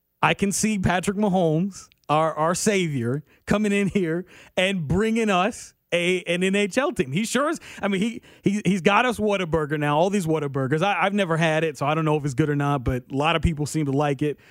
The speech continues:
So we'll obviously get to, get to try it out when they, these restaurants open up. Uh,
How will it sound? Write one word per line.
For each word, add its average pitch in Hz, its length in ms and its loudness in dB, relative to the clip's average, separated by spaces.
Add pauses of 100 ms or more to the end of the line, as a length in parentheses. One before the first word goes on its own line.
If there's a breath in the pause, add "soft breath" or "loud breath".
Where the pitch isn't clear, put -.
(140 loud breath)
So 170 420 2
we'll 202 220 2
obviously 170 720 0
get 135 240 -2
to, 143 180 0
get 143 200 -4
to 127 180 -4 (100)
try 170 280 2
it 143 100 0
out 143 220 0
when 131 140 0
they, 139 260 0
these 139 320 -2
restaurants 143 500 0
open 127 300 -2
up. 117 260 -10 (340 loud breath)
Uh, 156 280 0